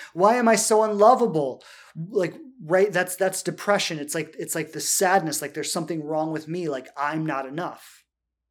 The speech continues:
Anger is putting it outward. Depression is bringing it inward. Bargaining is somewhere in the middle of that, right?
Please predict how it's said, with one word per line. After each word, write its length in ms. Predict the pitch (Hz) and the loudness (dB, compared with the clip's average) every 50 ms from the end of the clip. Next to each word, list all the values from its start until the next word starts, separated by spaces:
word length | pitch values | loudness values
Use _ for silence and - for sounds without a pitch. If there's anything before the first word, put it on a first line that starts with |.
| _ _ _ _ _ _ _ _ _ _ _ _ - | _ _ _ _ _ _ _ _ _ _ _ _ -6
Anger 320 | 156 160 190 196 175 185 | -2 0 0 2 2 2
is 120 | 180 165 170 | 2 0 -2
putting 260 | - - 180 160 156 | -4 -4 -4 -4 -2
it 80 | 156 147 | 0 2
outward. 380 | 156 170 202 214 196 196 165 | 2 2 2 2 0 0 0
Depression 440 | - - - 156 151 - - 160 156 | -2 -8 -8 -6 -6 -6 -6 -8 -8
is 80 | 143 - | -10 -8
bringing 300 | - 151 139 139 135 135 | -8 -8 -8 -10 -10 -8
it 120 | 135 165 | -4 -4
inward. 280 | 202 185 131 110 104 _ _ _ _ _ _ _ _ _ _ _ _ _ _ _ _ _ _ _ _ _ _ _ _ _ _ _ _ _ _ _ _ _ _ _ _ - - _ _ - | -2 -2 -4 -8 -12 _ _ _ _ _ _ _ _ _ _ _ _ _ _ _ _ _ _ _ _ _ _ _ _ _ _ _ _ _ _ _ _ _ _ _ _ -20 -20 _ _ -6
Bargaining 680 | 180 156 214 220 269 311 285 285 240 202 180 180 196 208 | 2 6 8 10 10 10 8 8 4 2 2 0 0 0
is 320 | 202 190 170 - - - - | 0 2 2 0 -2 -4 -4
somewhere 380 | - - - 240 226 233 233 | -2 0 2 4 4 4 4
in 80 | 226 220 | 4 4
the 60 | 214 | 4
middle 260 | 208 220 254 247 190 | 4 4 4 4 4
of 100 | 151 - | 2 0
that, 220 | - 113 98 104 - _ _ _ _ _ _ _ _ _ _ _ _ _ _ _ _ _ _ _ _ _ _ _ | -6 -10 -16 -18 -20 _ _ _ _ _ _ _ _ _ _ _ _ _ _ _ _ _ _ _ _ _ _ _
right? 300 | - 165 180 185 196 196 | 0 2 4 4 2 2